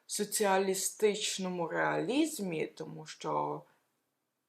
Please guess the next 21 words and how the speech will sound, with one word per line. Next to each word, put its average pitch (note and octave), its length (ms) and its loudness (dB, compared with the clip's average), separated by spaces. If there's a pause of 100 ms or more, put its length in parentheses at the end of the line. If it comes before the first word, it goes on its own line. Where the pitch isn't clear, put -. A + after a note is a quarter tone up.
(200)
таке C4+ 320 4
мало F3+ 240 4
бути D#3 240 -4
мистецтво D3 640 -2
в D3 220 -6
Радянському D3 640 -6
Союзі, D3 580 -6
а D#3+ 100 2
не D#3 180 0
якийсь E3 340 -2
там C#3+ 260 -2 (340)
бур-, F3+ 360 2
не F3+ 160 4
якийсь F3+ 220 2
там F#3 140 2
буржуазний E3 840 6
авангард. D3+ 800 0 (220)
Відповідно, A#3 440 0
дуже G#3+ 180 2
багато G3+ 320 2
художників, F#3 1120 0